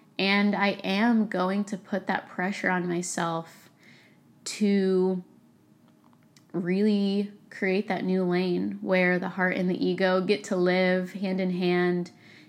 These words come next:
And it's okay if you have the body goals. It's also okay to do the inner work at the same time. So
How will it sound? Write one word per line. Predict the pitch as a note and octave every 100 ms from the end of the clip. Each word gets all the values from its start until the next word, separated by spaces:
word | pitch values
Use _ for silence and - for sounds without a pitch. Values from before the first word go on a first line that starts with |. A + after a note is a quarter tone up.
| -
And | - F3+ F3+ F3 E3+ E3+ E3+ -
it's | F#3 -
okay | F#3 F3+ F3+ F3 F3 F3 G3 -
if | F3+
you | G3+
have | F3+ F3+
the |
body | F3+ F3+ F3 F3
goals. | F3+ F3+ F#3 F#3+ G3 - - - - - - - - - -
It's | - -
also | D#3+ F3+ - F3+
okay | F3 F3 F3+ E3+ F3 F3+ F#3+ F#3+ - - - - - - - -
to | -
do | F3+ F#3
the | F#3+
inner | F#3 F#3 F3+
work | F3+ F3+
at | G3
the | G3+
same | - F#3
time. | F3+ F#3+ G3 G3 - - - - - - - - - - - -
So | - - F#3 F3+ F3+